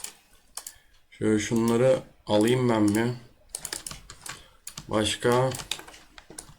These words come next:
Şundaki eyvah eyvah. Şeye girdik. H S C'yi spamlıyorum.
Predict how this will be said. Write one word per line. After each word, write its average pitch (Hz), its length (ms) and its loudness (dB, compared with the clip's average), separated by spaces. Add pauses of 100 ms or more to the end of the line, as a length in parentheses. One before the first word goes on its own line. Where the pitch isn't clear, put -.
(1200)
Şundaki 120 1040 0 (520)
eyvah 98 420 0
eyvah. 92 280 -4 (220)
Şeye 98 360 -2
girdik. 98 520 -4 (2000)
H 104 200 0
S 107 240 4
C'yi 113 300 2
spamlıyorum. 110 840 4